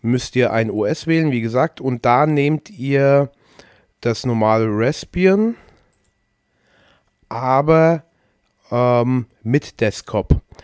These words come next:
Äh, ich hab das probiert ohne Desktop-Version. Da fehlen einige Libraries. Das könnt ihr auch machen, könnt ihr auch nachinstallieren. Hab ich auch probiert, wollte aber nicht so ans Laufen, ähm, kommen, ja.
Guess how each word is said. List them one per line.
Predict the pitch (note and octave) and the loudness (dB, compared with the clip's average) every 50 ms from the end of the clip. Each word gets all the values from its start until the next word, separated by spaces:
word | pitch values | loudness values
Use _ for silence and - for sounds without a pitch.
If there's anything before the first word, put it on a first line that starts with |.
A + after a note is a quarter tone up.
| - - - - - _ _ _ _ - | -20 -20 -20 -20 -20 _ _ _ _ -2
Äh, | B2+ C3+ C3+ C#3 C#3 B2 | 0 0 2 2 0 -2
ich | B2+ - D#3+ | -2 -4 -4
hab | E3+ - | -6 -4
das | - E3 - | -4 -6 -6
probiert | - - D#3 C#3 - E3 D3+ - - - - _ _ _ | -4 -6 -4 0 0 0 0 -2 -10 -20 -20 _ _ _
ohne | - D3+ F3+ G#3+ G3 D#3+ | -2 0 2 2 2 0
Desktop-Version. | C#3 - B2+ - - - - C#3 - - B2+ B2 - - C#3 C3 C3+ D#3 G3 G#3 - _ _ _ - - - - - _ _ | 2 0 -4 -4 -4 -6 -6 -6 -4 -2 -4 -4 -2 -2 -2 0 2 2 0 -2 -4 _ _ _ -20 -20 -20 -20 -20 _ _
Da | - B2 B2+ | 0 0 0
fehlen | - - - D3 C#3 C#3+ D3+ D#3 D3 - | 0 -2 -4 -2 0 0 0 0 -2 -4
einige | - - A#2 C3 C#3+ D#3 C#3+ C#3+ | -8 -4 -2 0 0 0 0 0
Libraries. | B2+ A#2 G#2+ A2 C3 D#3 E3+ F3+ F#3 F#3 - - - - _ _ | 2 2 2 2 2 4 4 4 2 2 -2 -6 -16 -20 _ _
Das | - C#3 C3 - - - - _ | -6 -6 -6 -6 -14 -20 -20 _
könnt | - - D3+ D#3 D#3+ - - - _ | 0 0 0 0 0 -6 -10 -14 _
ihr | B2+ B2+ B2 - - _ _ | -2 -2 -2 -2 -4 _ _
auch | - A2+ B2+ D#3 G3 F#3+ - F#3 | -2 0 2 2 0 0 0 0
machen, | F#3+ G3 F#3+ - - G#3 G3+ F3 | 0 0 0 0 -2 -4 -4 -2
könnt | - D3 C#3 C3 | -2 -2 -2 0
ihr | B2+ B2+ A2 | -2 -2 -4
auch | A#2 A2+ - | -4 -6 -6
nachinstallieren. | - A2+ A2 A2 C#3+ D#3 - F3 E3+ F3 - - - D#3 D#3 D#3+ D#3+ D#3+ D#3+ E3+ D#3+ - - - - - - - _ | -4 -4 -2 -2 -4 -4 -4 -4 -4 -4 -6 -4 -4 -2 -2 0 0 2 2 0 0 -4 -10 -20 -20 -20 -20 -20 _
Hab | - A#2+ A#2+ | -6 0 0
ich | A#2+ - - _ | 0 0 0 _
auch | A2+ B2 D3+ - - | 0 2 2 0 -2
probiert, | - - D3 C#3 - - D#3 D3+ D3 - _ _ _ _ _ | -6 -8 -8 0 2 2 2 2 0 -2 _ _ _ _ _
wollte | _ A2 A#2 A#2+ A#2+ C3+ B2 D3 G2+ | _ 0 2 2 2 2 2 0 0
aber | A2 - A#2 A#2+ A2 | 0 -2 -2 -2 -4
nicht | A2 G#2 - - | -4 -6 -8 -12
so | - A2 G2 F#2+ | -12 -8 -4 -4
ans | G2 A2 - - | -4 -6 -6 -6
Laufen, | A2+ F#2+ G2 G#2+ A#2 A2 A2+ A2 G2+ - _ _ | -4 -2 -2 -2 -2 -4 -6 -6 -8 -8 _ _
ähm, | F#2 G2 G2 F#2+ F#2 F#2+ F#2+ F#2 F#2 F2+ - _ _ _ _ _ _ _ _ _ | -6 -4 -4 -4 -4 -6 -6 -6 -8 -8 -10 _ _ _ _ _ _ _ _ _
kommen, | - - A#2+ G#2+ G2+ F2+ E2+ F2 | -6 -4 -4 -4 -4 -6 -8 -8
ja. | F2 F#2+ A2+ C3 | -4 -4 -4 -4